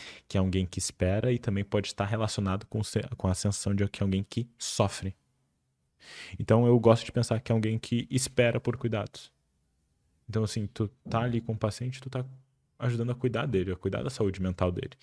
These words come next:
Então, isso direciona muito também a forma que eu tô agindo com os meus pacientes,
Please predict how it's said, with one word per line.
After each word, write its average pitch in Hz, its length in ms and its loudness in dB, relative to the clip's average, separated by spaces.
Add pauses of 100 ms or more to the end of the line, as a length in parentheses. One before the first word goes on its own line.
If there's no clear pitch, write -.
(320)
Então, 107 140 4
isso 117 220 4
direciona 117 600 4
muito 107 320 -4
também 104 240 -4
a 101 40 -2
forma 101 300 -2
que - 160 -10
eu 101 120 0
tô 98 360 -4 (100)
agindo 90 360 2
com - 80 -4
os 78 80 -2
meus 78 160 -6
pacientes, - 500 -10